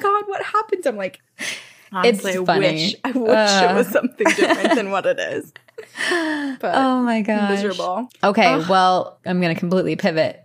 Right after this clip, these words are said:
Speaker 2: conversations. We have a ghost video to talk about. And
Speaker 1: Yes.
Speaker 2: okay, it's wild because Corinne,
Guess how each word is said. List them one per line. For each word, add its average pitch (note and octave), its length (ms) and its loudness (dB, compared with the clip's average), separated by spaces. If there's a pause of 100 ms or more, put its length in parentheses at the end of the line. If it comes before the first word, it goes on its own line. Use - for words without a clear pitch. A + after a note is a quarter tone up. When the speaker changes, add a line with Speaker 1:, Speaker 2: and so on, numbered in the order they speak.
(120)
Speaker 2:
conversations. E3+ 920 -4 (560)
We A3 280 2
have D4+ 160 2
a A3+ 40 4 (140)
ghost F#3 440 0
video D#3+ 280 2
to D#3 80 -2
talk E3+ 320 0
about. D3 480 -2
And F3 320 0
Speaker 1:
Yes. - 540 -6
Speaker 2:
okay, G3+ 460 -2
it's C4 220 2
wild F#3+ 520 2
because F3 500 -2
Corinne, C4+ 580 0